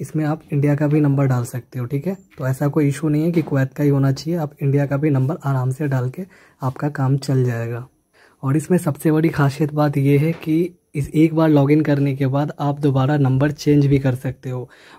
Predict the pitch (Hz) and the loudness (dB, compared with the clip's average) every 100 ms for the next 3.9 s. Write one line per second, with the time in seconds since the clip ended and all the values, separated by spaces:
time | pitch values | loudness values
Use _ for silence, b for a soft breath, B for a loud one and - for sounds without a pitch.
0 | - 143 139 143 156 143 151 156 147 143 | 0 2 4 2 0 0 0 0 0 -2
1 | 139 165 160 156 151 165 180 B - 143 | 0 0 4 4 4 0 -6 B -4 0
2 | 165 139 135 156 139 165 147 131 139 151 | 2 2 2 2 0 0 2 4 2 2
3 | 156 135 131 131 120 120 113 117 123 | 0 0 0 0 -2 -4 -6 -8 -10